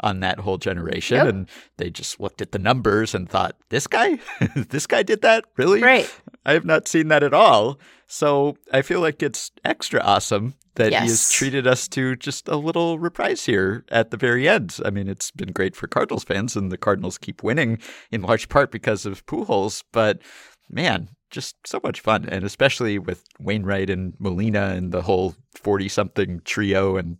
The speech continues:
Speaker 1: those guys just riding off into the sunset potentially together. Some, some great storylines in the postseason this year. Teams that have never won a World Series,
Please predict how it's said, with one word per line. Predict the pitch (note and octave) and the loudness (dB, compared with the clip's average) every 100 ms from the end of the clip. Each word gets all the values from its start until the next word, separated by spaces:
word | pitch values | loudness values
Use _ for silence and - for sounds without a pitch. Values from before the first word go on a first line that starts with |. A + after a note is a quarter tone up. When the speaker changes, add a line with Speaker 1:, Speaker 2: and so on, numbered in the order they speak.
| - | -4
Speaker 1:
those | F#2+ - | -4 -2
guys | - F#2 - | -2 -2 -2
just | - G#2 - - - - - | -6 -8 -8 -12 -20 -16 -2
riding | G#2 G2 F#2+ | 0 2 0
off | G2 | -2
into | G#2+ F2+ | -4 -6
the | G2 F#2+ | -4 -2
sunset | G#2 G2 - G2 - | -4 -4 -2 -2 -2
potentially | G2 - F2+ - F#2+ | -6 -6 -6 -6 -8
together. | F2+ - F2+ F#2 G2+ G#2+ - - - | -8 -8 -6 -2 -2 -2 -12 -20 -20
Some, | - - F#4 _ | -18 -14 -14 _
some | - C4+ | -8 -2
great | - G3+ | 2 2
storylines | - E3 A#2+ F#2 F2+ F2+ - | 2 4 4 2 -2 -6 -8
in | - G2 | -6 -4
the | F#2 | -4
postseason | - F#2 - - - G2+ - | -4 -4 -6 -8 -8 -10 -10
this | G2 - | -10 -8
year. | - | -8
Teams | - A2+ A2 | -6 -4 -2
that | - A#2 | 0 -2
have | G#2 | 2
never | G#2+ A2 | 4 4
won | A2 | 4
a | G#2+ | 2
World | G#2+ G2+ | 2 0
Series, | - G#2 G#2 G2+ - | 0 2 2 2 -2